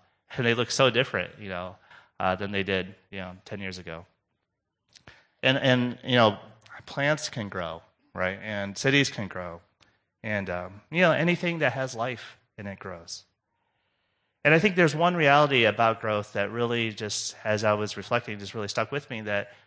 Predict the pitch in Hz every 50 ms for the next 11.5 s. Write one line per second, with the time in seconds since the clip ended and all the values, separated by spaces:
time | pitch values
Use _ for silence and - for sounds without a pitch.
0 | _ _ _ _ _ _ _ - 135 139 147 151 156 160 147 - - 143 139 -
1 | 143 135 120 117 120 123 113 104 98 95 95 - - - - _ _ _ _ _
2 | _ _ - 117 113 107 120 117 110 113 _ _ _ - 104 98 98 98 92 104
3 | 92 - 95 95 90 - 92 82 80 _ _ _ _ _ _ _ _ _ _ _
4 | _ _ _ _ _ _ _ _ _ _ _ _ _ - - - 104 98 98 -
5 | 135 135 143 139 - 156 147 139 - 139 123 113 107 110 110 101 95 92 92 92
6 | - - - - _ _ _ _ _ _ _ _ _ 113 113 110 113 110 104 -
7 | - - 113 104 98 95 98 92 71 - 95 87 - 92 85 82 _ _ _ _
8 | _ _ _ _ _ _ _ _ _ _ _ _ _ _ _ _ _ _ _ _
9 | _ _ _ _ _ _ _ _ _ _ _ _ _ _ _ _ _ _ _ _
10 | 131 131 139 139 135 165 170 170 160 151 - - _ _ _ _ _ _ _ _
11 | _ _ - 135 131 127 123 120 -